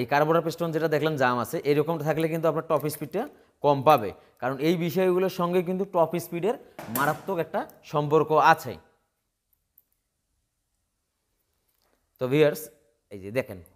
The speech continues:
তো ভিউয়ার্স, এটা আমরা এখন নিচের দিকে দেবো। এই নিচের দিকে দেওয়ার আগে ফের আবার একটা, তো নিচের দিকে দেওয়ার আগে আমাদেরকে আরেকটা জিনিস লক্ষ্য রাখতে হবে। যদি আপনার অ্যাপাচি বাইক হয়ে থাকে বা কোনো বাটারফ্লাই যে যদি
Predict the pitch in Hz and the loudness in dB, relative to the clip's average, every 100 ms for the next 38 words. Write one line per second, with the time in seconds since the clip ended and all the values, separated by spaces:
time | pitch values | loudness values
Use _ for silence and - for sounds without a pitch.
0 | _ 147 143 131 - - _ _ _ 170 | _ 0 2 2 0 -12 _ _ _ -2
1 | 170 190 156 147 226 147 156 220 180 185 | 4 4 6 2 2 -2 -4 -4 -2 0
2 | 190 180 135 110 107 104 101 - 131 139 | 4 4 2 -2 -4 -6 -8 -6 -4 -4
3 | 165 214 180 202 202 165 170 185 185 190 | 2 2 2 2 6 8 8 8 4 0
4 | 190 175 170 175 170 196 254 _ _ _ | 0 2 4 2 -2 -8 -10 _ _ _
5 | _ 117 143 147 196 190 190 190 139 135 | _ -8 -6 0 0 0 0 0 4 4
6 | 165 175 - - - 143 156 151 143 156 | 4 2 -6 -16 -4 0 2 2 0 -2
7 | 165 165 175 - 147 156 180 156 170 170 | -2 -2 -6 -6 -6 -4 -6 -6 -8 -8
8 | 127 147 - 156 143 123 110 127 151 143 | -2 -2 2 4 4 0 -4 -2 -2 0
9 | 160 139 160 135 143 151 143 139 135 143 | 0 0 -2 -2 -2 -4 0 0 0 -4
10 | 143 131 202 - _ _ 110 101 - 160 | -4 -6 -10 -14 _ _ -8 -6 -2 -2
11 | 139 139 156 151 170 175 160 156 226 151 | 4 4 4 2 4 2 2 -2 0 0
12 | 151 | 2